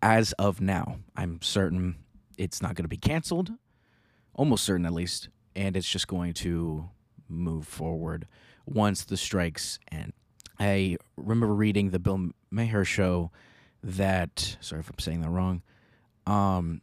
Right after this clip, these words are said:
that he was gonna push forward with the show because the strikes were, I think, too long or whatnot, but then saw negotiations were set to commence soon and pulled back from moving forward with, uh, returning to that show. So at least there's that.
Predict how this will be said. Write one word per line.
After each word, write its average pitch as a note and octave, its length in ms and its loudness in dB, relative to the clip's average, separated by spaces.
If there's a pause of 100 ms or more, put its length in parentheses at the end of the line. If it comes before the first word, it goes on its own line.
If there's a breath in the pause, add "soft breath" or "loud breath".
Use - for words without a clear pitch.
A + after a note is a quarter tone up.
that F#2 340 -2
he G3 140 4
was A3+ 140 6
gonna A#2+ 180 6
push G2+ 240 -2
forward G#2+ 220 -2
with G2 120 -4
the F#2 80 -8
show G2 280 0
because - 720 -6
the F#2+ 120 -4
strikes G2 360 -2
were, E2+ 160 -8
I E2+ 100 -10
think, E2 200 -14
too E2+ 140 -8
long F2+ 260 -4
or A#2+ 60 0
whatnot, B2 480 0
but G2 160 -8
then G2+ 260 0 (220 loud breath)
saw A#2 240 6
negotiations G#2 720 4
were F#2 100 0
set C3+ 300 2
to A2 340 2
commence G#2 420 0
soon F3 440 2 (400 loud breath)
and A2 300 4
pulled G#2 260 2
back F#2+ 260 -10
from F2+ 300 -14 (400)
moving F2+ 320 0
forward E2 400 -2
with, D#2+ 400 -6 (720)
uh, D#2 180 -4
returning E2 380 -2
to - 80 -10
that D#2+ 180 -6
show. - 300 -8 (240 soft breath)
So - 120 0
at D3+ 80 8
least E3+ 180 6
there's G#2 180 2
that. - 300 -4